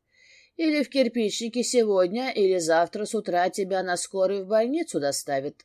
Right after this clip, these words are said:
Выбирай». «Ладно, уговорил», нахмурился Чапай. «С ночёвкой», взял быка за рога Стрельников.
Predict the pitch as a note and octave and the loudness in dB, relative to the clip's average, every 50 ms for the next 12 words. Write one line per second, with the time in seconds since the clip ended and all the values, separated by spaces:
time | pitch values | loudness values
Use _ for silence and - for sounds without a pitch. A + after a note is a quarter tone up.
0 | _ - F3 D#3+ G3 B3 B3+ A3+ C#4+ C#4+ C4 F#3 E3 C3+ C#3+ C#3 - - _ _ | _ -6 -4 0 0 -2 -2 0 -2 -2 -2 0 -2 -2 -4 -4 -8 -12 _ _
1 | _ _ _ _ _ _ _ _ _ _ _ _ _ _ _ - D3+ D#3+ E3+ F3 | _ _ _ _ _ _ _ _ _ _ _ _ _ _ _ -6 -2 0 2 2
2 | F3+ F3+ F3+ F3 E3+ D3 C#3 C#3+ C#3+ - _ _ - G#3+ A#3 A3+ F#3+ G3+ F3 E3 | 2 2 2 2 2 0 -2 -8 -10 -12 _ _ -4 -2 -2 0 2 4 4 4
3 | D3 C#3 D3 D#3 D#3 D#3 D3+ C#3+ C3 C3 - _ _ _ _ _ _ _ D#4+ D#4+ | 6 6 4 4 4 4 4 2 0 -4 -8 _ _ _ _ _ _ _ -4 -2
4 | D#4 C#4 - G#3+ F3 E3+ E3 E3 E3 D#3+ - F3 - - G3+ F3 - C#3+ C3 C3 | -2 -2 -4 -2 -2 0 2 2 0 0 -2 -6 -4 -4 -6 -6 -4 -6 -6 -6
5 | C3+ - _ _ _ _ _ _ _ _ _ _ _ _ - - F#3+ F3+ F#3+ A3 | -8 -14 _ _ _ _ _ _ _ _ _ _ _ _ -12 -12 -8 -4 -2 -2
6 | D4 - - C#4+ A#3 G3 E3+ - - F#3+ F#3 F3+ F3+ E3+ _ _ _ _ _ F#3 | -2 0 2 2 4 4 2 2 0 0 0 0 0 -4 _ _ _ _ _ -10
7 | F3+ E3 E3 F3+ E3 D#3+ D#3 D3 D#3 D#3 - E3+ D3+ C#3+ C#3 D3+ D3+ D3+ D3+ D3 | -8 0 4 4 4 4 4 2 0 0 2 0 0 0 -2 -2 -2 -4 -2 -2
8 | D#3+ D#3 D#3 - - G#3 F#3+ D#3 C3+ B2 C3 B2+ - C3+ C3 | -2 -4 -4 -6 -4 -2 0 0 0 -2 -6 -6 -8 -8 -8